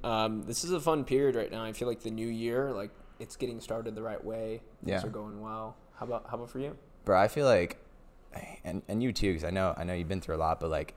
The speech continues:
Speaker 2: this month, I've learned so much this month. I've been going through so many different, like, changes and, like,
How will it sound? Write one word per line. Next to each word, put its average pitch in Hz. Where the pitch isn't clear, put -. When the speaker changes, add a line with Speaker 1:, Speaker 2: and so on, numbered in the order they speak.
Speaker 2:
this 123
month, 98
I've 95
learned 104
so 92
much 92
this 98
month. 101
I've 87
been 117
going 92
through 78
so 92
many 98
different, 87
like, 78
changes 92
and, 73
like, 73